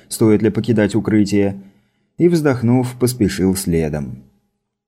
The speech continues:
"Чего из засады выскочил?" – сказал Вик, когда Бяшка догнал его возле Сендера. "Ай!" – отмахнулся тот. "Ну её!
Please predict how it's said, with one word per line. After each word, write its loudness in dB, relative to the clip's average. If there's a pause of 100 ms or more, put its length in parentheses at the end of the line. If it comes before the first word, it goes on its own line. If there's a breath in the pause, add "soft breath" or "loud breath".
(180)
"Чего 4
из 4
засады 2
выскочил?" – -2
сказал 0
Вик, 0
когда 0
Бяшка 0
догнал 0
его 2
возле 0
Сендера. -4 (460)
"Ай!" – 0 (140)
отмахнулся -4
тот. -6
"Ну 0
её! 2